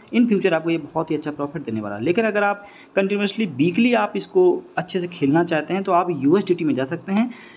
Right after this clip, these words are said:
यूएसडीटी बहुत ही अच्छा इस टाइम पे platform है, क्योंकि इसमें एक रुपये, दो रुपये का fluctuation हर दो तीन दिन में आपको देखने को मिल रहा होगा, जैसा कि आपको research आपने अगर की होगी तो। ठीक है,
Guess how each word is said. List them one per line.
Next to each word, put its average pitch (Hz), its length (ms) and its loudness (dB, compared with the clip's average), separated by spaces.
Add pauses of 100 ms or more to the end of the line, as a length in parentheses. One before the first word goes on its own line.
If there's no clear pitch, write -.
(120)
यूएसडीटी 214 520 2
बहुत 170 420 -4
ही 196 60 2
अच्छा 180 220 0
इस 175 160 -2
टाइम 156 140 -2
पे 160 80 -2
platform 156 480 0
है, 190 60 -2
क्योंकि 175 240 -2
इसमें 175 360 -2 (440)
एक 180 180 4
रुपये, 180 220 2
दो 151 240 2
रुपये 170 240 2
का 170 80 -2
fluctuation 160 560 -6 (300)
हर 190 180 0
दो 160 160 0
तीन 156 180 2
दिन 160 100 2
में 156 100 4
आपको 139 220 -2
देखने 131 280 -2
को 165 100 0
मिल 120 200 2
रहा 117 160 -2
होगा, 131 220 0
जैसा 131 300 -4
कि 147 120 -6
आपको 120 220 -4
research 143 360 -6
आपने 131 220 -6
अगर 135 240 -8
की 147 120 -6
होगी 127 240 -6
तो। 90 220 -10 (1000)
ठीक 180 140 0
है, 196 100 -2